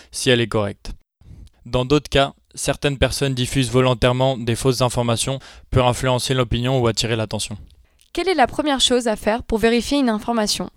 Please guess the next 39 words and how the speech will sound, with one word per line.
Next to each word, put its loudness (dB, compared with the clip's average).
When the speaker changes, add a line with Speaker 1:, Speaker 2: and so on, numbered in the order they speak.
Speaker 1:
La -6
première -2
étape 0
est 0
de 6
vérifier 0
la 2
source -2
de 0
l'information. -4
Les -10
médias 0
reconnus -2
suivent -4
des 2
règles 0
journalistiques 0
strictes -2
et 0
vérifient -2
les 0
faits 0
avant 0
de -4
publier. -10
Par 4
exemple, 0
des 2
sites -4
d'actualité 0
comme 0
Le 0
Monde, -6
France -2
Info, -2
B 0
B 0
C -4
News -4